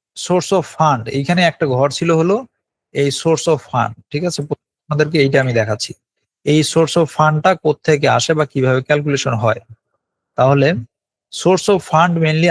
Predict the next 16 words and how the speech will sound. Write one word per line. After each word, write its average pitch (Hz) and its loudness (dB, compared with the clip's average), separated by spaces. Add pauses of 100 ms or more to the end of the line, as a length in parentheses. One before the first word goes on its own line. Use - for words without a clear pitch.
(100)
আসে 139 -2
হলো 160 0 (140)
heads 147 0 (100)
of 170 0 (180)
income 156 0
যেটা 139 2
আমরা 127 0 (120)
দেই, 127 0 (520)
এখানে 151 0 (100)
যতগুলো 180 2 (140)
ইনকামের 147 0 (100)
সোর-, 131 -2 (200)
ইনকাম 139 -2 (100)
আছে - -6 (640)
বা 139 4 (220)
others 160 4